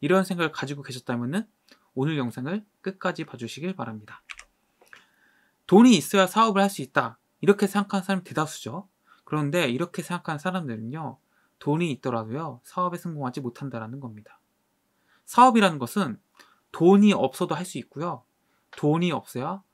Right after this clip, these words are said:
더 잘할 수 있기도 하다고 얘기해요. 우리가 보통 가지고 있는 생각은 뭐죠?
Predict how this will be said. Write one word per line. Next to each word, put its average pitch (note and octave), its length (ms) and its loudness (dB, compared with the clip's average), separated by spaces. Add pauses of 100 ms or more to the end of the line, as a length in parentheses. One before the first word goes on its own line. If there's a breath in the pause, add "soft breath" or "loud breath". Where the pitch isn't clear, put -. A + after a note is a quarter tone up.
(200)
더 E3 280 0
잘할 B2 340 -6
수 - 180 -12
있기도 E3+ 520 -10
하다고 F3+ 380 -6
얘기해요. G#2+ 340 -20 (680 soft breath)
우리가 G3+ 280 4
보통 G#3 420 0 (100)
가지고 F3 260 -6
있는 F3 100 -8
생각은 G3+ 320 -2
뭐죠? F3+ 320 -8